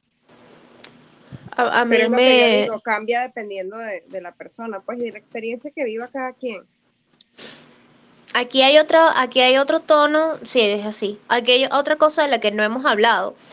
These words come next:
Speaker 1: y yo lo voy a hablar muy específicamente acerca del trend, lo, lo dejé en el anuncio a la hora de sacarlo, y es respecto al color avena, porque, eh,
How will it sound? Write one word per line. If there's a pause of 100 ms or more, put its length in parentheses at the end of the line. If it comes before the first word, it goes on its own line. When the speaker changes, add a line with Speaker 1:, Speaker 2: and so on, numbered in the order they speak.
(320)
Speaker 1:
y
yo
lo
voy
a
hablar
muy
específicamente
acerca
del
trend,
lo,
lo
dejé
en
el
anuncio
a
la
hora
de
sacarlo,
y
es
respecto
al
color
avena, (840)
porque, (540)
eh,